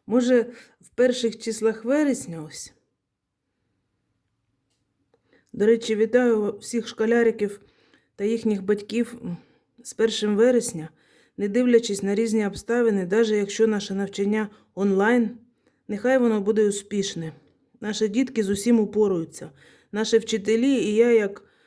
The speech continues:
професійний педагог, вам гарантую, що вони кожну дитину підтягнуть і зроблять так, щоб навчання було успішним. А ми з вами, друзі,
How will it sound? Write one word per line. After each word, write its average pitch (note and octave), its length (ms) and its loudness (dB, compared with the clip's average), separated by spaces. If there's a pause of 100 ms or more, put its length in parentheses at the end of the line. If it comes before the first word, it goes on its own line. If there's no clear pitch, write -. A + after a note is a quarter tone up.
(240)
професійний G#3 640 0
педагог, G3+ 720 2 (420)
вам G#3+ 220 0
гарантую, G#3+ 680 2
що F#3+ 280 -2
вони A3+ 600 2 (220)
кожну A3+ 340 2
дитину G#3+ 540 0
підтягнуть A3 800 -2
і F#3+ 460 -4
зроблять G#3+ 480 0
так, B3 180 0
щоб G3 180 -6
навчання G#3 460 0
було G#3 260 0
успішним. G3 560 -6 (1200)
А G3+ 120 -10
ми A#3+ 140 4
з G#3+ 80 -4
вами, A3 260 0
друзі, G3+ 480 -4